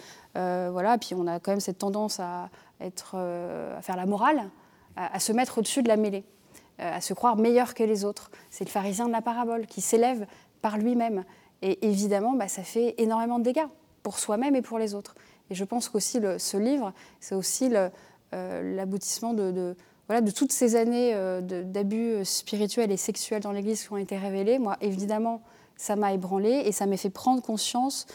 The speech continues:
de l'urgence, de la nécessité de, de redescendre sur terre et, et de consentir à ce que nous sommes.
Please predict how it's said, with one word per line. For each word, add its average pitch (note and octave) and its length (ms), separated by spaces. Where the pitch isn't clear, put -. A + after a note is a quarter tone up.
de G3+ 120
l'urgence, A#3+ 680
de G3+ 60
la F#3+ 120
nécessité A#3+ 800
de, F#3+ 180
de F#3+ 120
redescendre B3 580
sur - 240
terre A#3 260
et, G#3 260
et G#3+ 60
de G3+ 100
consentir A3 520
à G#3 60
ce - 100
que G#3 80
nous G3 120
sommes. G3 300